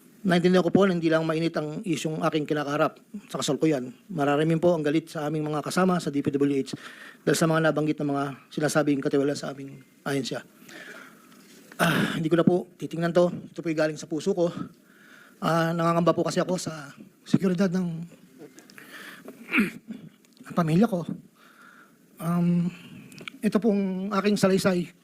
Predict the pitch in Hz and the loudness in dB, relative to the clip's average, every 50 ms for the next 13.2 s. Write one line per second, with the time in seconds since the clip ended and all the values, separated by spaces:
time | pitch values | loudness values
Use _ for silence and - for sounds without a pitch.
0 | _ _ _ _ _ _ _ _ _ _ _ _ _ _ _ _ _ - 196 185 | _ _ _ _ _ _ _ _ _ _ _ _ _ _ _ _ _ -12 -8 -4
1 | 170 170 185 202 214 202 196 - 208 202 202 208 196 180 175 180 - 220 214 214 | 0 2 4 4 4 4 2 2 2 4 4 2 2 0 0 2 4 4 4 4
2 | 208 208 190 175 165 160 156 - - - - - - 190 185 175 190 202 208 185 | 2 -2 -4 -6 -8 -10 -12 -12 -14 -14 -14 -12 -8 -4 -2 2 4 4 4 4
3 | 175 185 180 - - _ _ _ _ _ _ _ _ _ _ - - _ _ _ | 4 2 2 -2 -8 _ _ _ _ _ _ _ _ _ _ -20 -20 _ _ _
4 | _ _ _ _ - - - - 185 175 - 170 170 180 - 190 185 180 180 180 | _ _ _ _ -20 -20 -6 -2 -2 0 2 2 4 6 6 6 6 4 2 0
5 | 180 151 - - - - 180 165 175 185 180 180 175 170 190 202 196 190 185 170 | -2 -6 -10 -18 -16 -10 -6 -4 -2 0 0 -2 0 2 4 4 4 2 0 -4
6 | 160 - - _ _ _ _ - - - 175 170 180 180 - 185 175 185 185 180 | -10 -16 -20 _ _ _ _ -20 -14 -10 -8 -8 -6 -2 2 2 4 4 2 2
7 | 190 165 160 160 - - 175 170 170 175 175 180 180 180 185 175 160 156 190 180 | 2 2 2 0 -2 -2 -2 0 0 0 0 0 0 -2 -2 -4 -4 -2 -2 -2
8 | 160 165 170 170 160 - - - _ _ _ _ _ - - 165 165 175 175 170 | -2 -4 -6 -8 -10 -14 -20 -20 _ _ _ _ _ -2 0 2 4 4 4 2
9 | 170 160 156 151 147 151 156 - _ _ _ - - 175 160 160 170 151 156 147 | 0 -4 -6 -6 -8 -10 -14 -18 _ _ _ -10 -6 -2 2 2 4 4 4 2
10 | 147 139 120 - - - - - - _ _ _ _ - - - - - - - | 0 -4 -8 -12 -18 -20 -20 -20 -20 _ _ _ _ -20 -20 -20 -20 -20 -20 -20
11 | _ - - - 160 160 180 180 202 185 208 214 214 208 208 196 196 214 - _ | _ -20 -6 -2 2 2 4 4 4 4 4 2 4 2 2 2 0 0 -4 _
12 | - - 180 180 175 - 196 190 190 185 180 190 190 170 - 202 196 190 180 180 | -14 -10 -8 -4 -2 -2 -2 0 0 2 2 2 2 4 4 4 4 4 2 2
13 | 180 185 185 226 | 0 -2 -4 -8